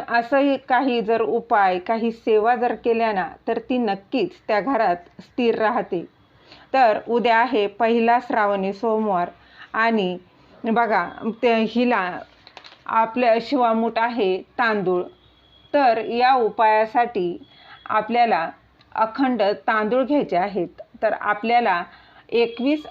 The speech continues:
अखंड तांदळाचा हा उपाय आहे. तर त्यासाठी आपल्या उजव्या हातात अ, एकवीस अखंड तांदूळ घ्यायचे आहेत. अखंड घ्या, अगदी तुटले फुटलेले, अर्धवट असे झालेले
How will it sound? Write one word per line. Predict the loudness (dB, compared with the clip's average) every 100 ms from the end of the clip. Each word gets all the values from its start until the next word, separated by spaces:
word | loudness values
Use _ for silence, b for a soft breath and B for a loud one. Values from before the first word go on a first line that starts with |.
| -10
अखंड | -8 -4 -2 0
तांदळाचा | -2 -2 -2 -2 0 2 2 2 0
हा | -2 -2
उपाय | 0 -2 -2 0 0
आहे. | 0 -4 -6 -8 _ _ b _
तर | -4
त्यासाठी | -2 0 0 0 -2 -2 -2 -2
आपल्या | -4 -2 0 0
उजव्या | 2 -2 -2 0 0
हातात | 0 -4 -2 -2 -4 _ _ _
अ, | -4 -2
एकवीस | 0 0 -2 -4 -4 -2 -2 -4
अखंड | -6 -4 -2 -2
तांदूळ | -2 -2 -2 -2 0 -2
घ्यायचे | 0 -2 -2 -2
आहेत. | -2 -4 -8 -12 B B B B B -2
अखंड | -2 0 0 0
घ्या, | 0 0 -2
अगदी | -4 -6 -6 -6
तुटले | -6 -6 -2 -2
फुटलेले, | -2 -6 -2 0 0 0
अर्धवट | 0 -2 -2 -2 -2 -2 -2
असे | -6 -4 -2
झालेले | 0 0 0 0 -4